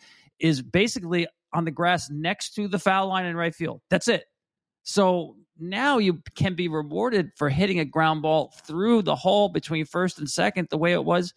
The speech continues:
for a hundred years. I like the fact that that is going to come back, that you don't now have to have hitters trained to hit the ball in the air because there's just no grass out there to get a line drive or, or a ground ball through the right side if you're a left-handed hitter. I love that.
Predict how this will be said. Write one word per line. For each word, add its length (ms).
for 180
a 100
hundred 440
years. 680
I 120
like 400
the 80
fact 400
that 180
that 220
is 140
going 300
to 60
come 300
back, 380
that 180
you 120
don't 260
now 300
have 200
to 100
have 180
hitters 400
trained 380
to 60
hit 200
the 80
ball 240
in 80
the 120
air 180
because 360
there's 180
just 160
no 220
grass 540
out 260
there 180
to 80
get 100
a 40
line 300
drive 420
or, 300
or 220
a 60
ground 400
ball 280
through 340
the 80
right 220
side 320
if 100
you're 140
a 40
left-handed 520
hitter. 160
I 100
love 460
that. 240